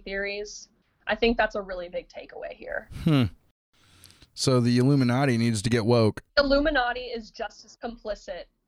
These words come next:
Speaker 1: in misogyny and sexism as every other corporation and major public entity.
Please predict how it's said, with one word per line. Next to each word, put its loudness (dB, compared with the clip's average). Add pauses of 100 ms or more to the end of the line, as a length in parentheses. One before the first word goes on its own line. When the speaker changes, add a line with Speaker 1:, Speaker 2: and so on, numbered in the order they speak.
(200)
Speaker 1:
in -10
misogyny -10
and -14
sexism -10 (160)
as -8 (140)
every -4
other -4
corporation -10 (100)
and -6
major -6
public -8
entity. -14